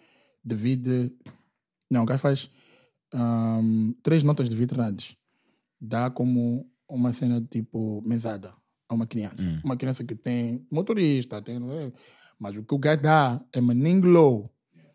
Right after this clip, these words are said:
Speaker 1: Maninglo mesmo. E o gajo tipo, "Yo, tens os teus vinte rands aqui,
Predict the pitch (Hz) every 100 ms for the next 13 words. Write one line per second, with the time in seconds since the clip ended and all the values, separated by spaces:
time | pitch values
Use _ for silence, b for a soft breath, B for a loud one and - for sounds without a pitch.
0 | _ _ _ - 117 147 233 269 202 170
1 | 151 131 113 117 107 _ _ _ _ _
2 | 120 117 127 131 127 131 _ - - 117
3 | 101 - _ _ _ _ _ _ _ _
4 | _ _ - 135 127 - 135 110 120 127
5 | 123 110 104 139 165